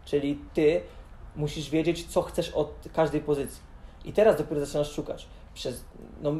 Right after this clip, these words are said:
my tak robiliśmy w Gdyni przez, przez te kilka lat. Czy to z polskim zespołem nawet, czy, czy oczywiście były tam ograniczenia, czy z obcokrajowcami. Mieliśmy szkielet, na, na którym budowaliśmy wszystko, czyli wiedzieliśmy, że na przykład chcemy mieć dwóch zawodników grających na koźle w piątce,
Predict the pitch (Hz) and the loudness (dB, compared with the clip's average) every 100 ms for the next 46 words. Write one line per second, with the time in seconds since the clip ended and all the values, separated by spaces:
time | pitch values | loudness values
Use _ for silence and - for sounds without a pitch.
0 | 156 170 185 180 175 160 160 - 143 123 | 0 2 4 4 4 2 0 -4 -6 -2
1 | 147 131 123 - 131 - - - - - | -2 -2 -4 -8 -10 -12 -18 -14 -14 -8
2 | - - - 135 131 127 - - - 147 | -8 -6 0 2 4 2 -6 -12 -6 -2
3 | 175 - 202 196 151 123 - 135 139 160 | 0 4 4 4 0 -2 2 4 4 4
4 | 175 - 165 147 - 147 139 139 139 135 | 2 0 -2 -2 -2 0 2 2 0 -2
5 | - - 143 147 143 147 139 135 139 131 | -6 -8 -6 -2 0 2 2 0 -2 -2
6 | 156 147 - 143 143 - - 143 127 - | -4 -6 -6 -4 -4 -4 -6 -2 -2 -4
7 | 131 143 165 - - - - - 151 - | -6 -6 -10 -14 -14 -14 -12 -4 -2 -2
8 | 151 - 143 135 170 - - - - 143 | -4 0 2 4 4 2 -14 -18 -6 -6
9 | - - 147 135 156 156 151 147 147 147 | -6 -4 -4 -2 -2 0 2 4 2 2
10 | 147 - 143 - 117 - 127 123 120 127 | -4 -4 -6 -6 -10 -8 -8 -6 -6 -4
11 | 135 - 131 131 131 127 139 143 147 139 | -6 -4 -2 0 -2 0 -2 -2 -2 -2
12 | 131 127 139 139 139 139 135 139 143 139 | -4 -4 2 2 2 -2 -2 0 2 2
13 | 139 139 147 139 143 135 139 139 - 156 | 0 -4 -4 0 0 2 0 -2 -4 0
14 | 143 - - 147 | 0 -2 2 4